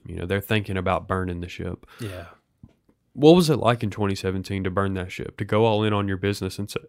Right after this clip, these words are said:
Speaker 1: and say, "Hey, here's where I'm allotting my time, my energy, my effort. I'm gonna figure this out."
Speaker 2: Mm-hmm.
Speaker 1: You know, what about, you know, what, what advice would you give to those people? What, what piece of reflection would you give for those people that are looking to make that decision?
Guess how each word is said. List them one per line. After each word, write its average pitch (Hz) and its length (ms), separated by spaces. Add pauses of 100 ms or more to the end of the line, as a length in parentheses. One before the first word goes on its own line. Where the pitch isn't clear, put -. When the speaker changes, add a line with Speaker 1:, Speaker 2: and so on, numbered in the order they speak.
(320)
Speaker 1:
and 135 200
say, 110 160
"Hey, 117 340 (380)
here's 120 400
where 98 160
I'm 98 160
allotting 98 280
my 95 120
time, 98 320
my 95 160
energy, 95 280
my 92 200
effort. - 280 (100)
I'm 104 140
gonna 113 120
figure 110 240
this 104 180
out." - 240 (180)
Speaker 2:
Mm-hmm. 95 140
Speaker 1:
You 95 60
know, 98 100
what 123 220
about, 120 340 (220)
you 95 60
know, 92 100
what, 131 260
what 131 220
advice 110 440
would 104 140
you 98 80
give 101 200
to 98 40
those 95 260
people? 90 360
What, 98 160
what 110 180
piece 123 220
of 110 100
reflection 101 460
would 92 140
you 95 60
give 92 140
for - 140
those 92 180
people 82 260
that 85 80
are 87 60
looking 90 240
to 85 60
make 87 180
that - 160
decision? 90 400